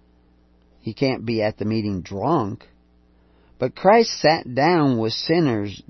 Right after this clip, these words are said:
daily, and I can guarantee you that all those sinners did not stop sinning instantly and never returned to sin. <laughs>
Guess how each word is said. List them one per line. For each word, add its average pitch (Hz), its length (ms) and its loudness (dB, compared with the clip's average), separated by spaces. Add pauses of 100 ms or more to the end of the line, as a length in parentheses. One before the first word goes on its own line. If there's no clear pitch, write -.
(120)
daily, 117 640 0
and 113 240 -4
I 107 160 -4
can 104 240 -8
guarantee 147 800 0
you 82 460 -10 (400)
that 104 120 -4
all 147 300 4
those 156 240 2
sinners 123 420 0
did 107 200 -6
not 131 400 -2
stop 151 600 0
sinning 113 640 0 (120)
instantly 113 960 -2 (360)
and 120 200 0
never 139 280 2
returned 127 560 0
to 110 120 -6
sin. 120 480 -2
<laughs> - 60 -8